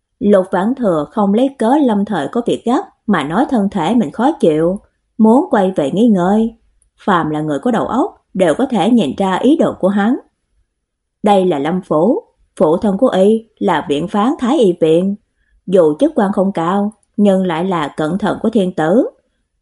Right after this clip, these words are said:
phụ trách chăm sóc tôn thể của thánh thượng, hoàng hậu, phi tần ở trong cung. Đương nhiên y thuật là không thể nghi ngờ. Gọi số một đại du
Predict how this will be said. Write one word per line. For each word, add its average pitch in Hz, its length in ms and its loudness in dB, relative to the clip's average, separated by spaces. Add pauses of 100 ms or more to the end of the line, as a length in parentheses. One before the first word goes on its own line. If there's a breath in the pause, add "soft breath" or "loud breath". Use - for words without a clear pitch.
phụ 156 180 2
trách 277 280 -2
chăm 175 200 -2
sóc 302 320 -2
tôn 190 220 0
thể 175 240 -4
của 208 120 -4
thánh 269 240 -2
thượng, 170 380 -2 (200)
hoàng 151 280 -6
hậu, 165 400 -4 (140)
phi 240 140 4 (100)
tần 151 160 -2
ở 185 80 -4
trong 208 200 -2
cung. 202 360 0 (680)
Đương 196 260 2
nhiên 190 200 0
y 185 200 0
thuật 175 240 -2 (120)
là 156 180 -2
không 185 220 -4
thể 190 160 -2
nghi 214 180 2
ngờ. 156 420 -6 (500)
Gọi 165 300 0
số 262 180 0
một 254 220 2
đại 156 200 -2
du 208 300 2